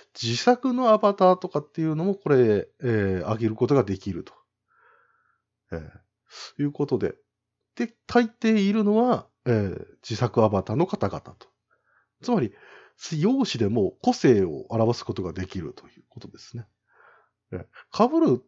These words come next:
時もあるんですけども、被ってもなんかやっぱりね、挙動が違ったりするんですよね。えー、で、これなんでかっていうと、えー、このブイアールチャッ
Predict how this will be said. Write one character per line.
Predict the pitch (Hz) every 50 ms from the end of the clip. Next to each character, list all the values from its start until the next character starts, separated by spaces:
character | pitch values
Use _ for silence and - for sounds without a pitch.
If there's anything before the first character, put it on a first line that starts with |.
| _ _
時 | - 120 - -
も | 104 95 82 120
あ | 135
る | 127 110
ん | 95 -
で | -
す | - -
け | - 87
ど | 82 76
も、 | 76 85 85 - - _ _ _ _ _ - - - _ -
被 | - 220
っ | 240 - 370 370 - _ _ _ _
て | - 254
も | 202 143
な | 127 165
ん | 240 320
か | - - - 160
や | 139
っ | 147
ぱ | - -
り | 175 165
ね、 | 131 110 98 92 - _ _ _ _
挙 | - 160 156
動 | 147 160 156 151
が | 151 147 143
違 | - - 131 127 127
っ |
た | - _ _ - 117
り | 92 85
す | - - 95
る | 92 87
ん | - -
で | - 98
す | - -
よ | 139 139
ね。 | 135 131 139 - _ _ _ _ _ _ _ - - - _ _ - _ _ _ _ _ _ _ _ _
え | 90
ー、 | 87 76 - _ _ _ - - - _ _ _ _ _ - _
で、 | -
こ | - - - 95
れ | 87
な | 85 98 117 208
ん | 262
で | - -
か | - 92
っ | 85 -
て | _ -
い | 78 73 78
う | 73
と、 | - - 120 104 82 - _ _ _ _ _ _ _ _ - _ _ _ _ _ _
え | 95
ー、 | 95 85 80 78 - - - _ _ _ _ _ - - - -
こ | - - 190
の | 196 170
ブ | 135 120 123
イ | 127 135
ア | 131
ー | 127
ル | 131
チ | - -
ャ |
ッ | -